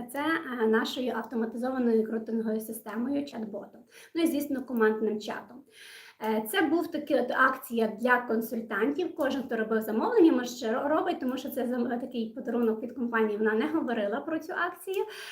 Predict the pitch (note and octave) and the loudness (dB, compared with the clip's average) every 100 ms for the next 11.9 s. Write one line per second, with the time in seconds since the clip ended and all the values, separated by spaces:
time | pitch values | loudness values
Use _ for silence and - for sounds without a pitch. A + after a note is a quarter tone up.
0 | - - A3+ A#3 D4 C4+ D4+ F4 E4+ A#3 | -14 -2 2 4 6 6 8 8 8 4
1 | A#3 A#3 B3 D#4 - C4 A#3+ B3 A3+ A#3 | 0 2 2 0 -2 -2 -2 0 -4 0
2 | D4+ D#4 C#4+ B3+ A#3+ A#3+ A#3 A3+ G#3+ G#3+ | 2 4 4 4 2 -2 -2 -2 -2 2
3 | A#3 A#3+ - A#3+ A3 A3 F#3+ - - A#3 | 2 0 -6 -8 0 0 0 -6 -8 -2
4 | B3+ A#3+ A3+ E4 G#4+ G4+ F4+ F4+ F4 D#4+ | 2 2 2 0 0 -2 0 2 4 4
5 | D#4+ - D4+ D4 D4+ - D4 C#4+ C4 B3 | 2 0 -2 0 -2 -4 -6 -6 0 0
6 | B3 - A3 A#3 E4+ - D4 D4 C#4 - | 0 -2 -4 0 2 2 0 -4 -4 -2
7 | A#3+ A3+ A#3 A3 A#3+ G#3+ G#3 G3+ G3+ G3 | -4 -4 -4 -4 -2 -4 -4 -4 -4 -6
8 | - - - _ G#3+ A3+ A3 G#3+ G#3 C#4 | -10 -20 -20 _ -8 -2 0 2 2 2
9 | F#4 D#4+ D4+ B3+ - C#4 - A3+ A3 G#3+ | 4 4 4 0 -2 -4 -2 -2 -2 -2
10 | - - - _ _ _ _ _ _ _ | -6 -10 -20 _ _ _ _ _ _ _
11 | _ _ _ - A#3+ - B3 A3 - | _ _ _ -20 -18 -8 -4 -4 -6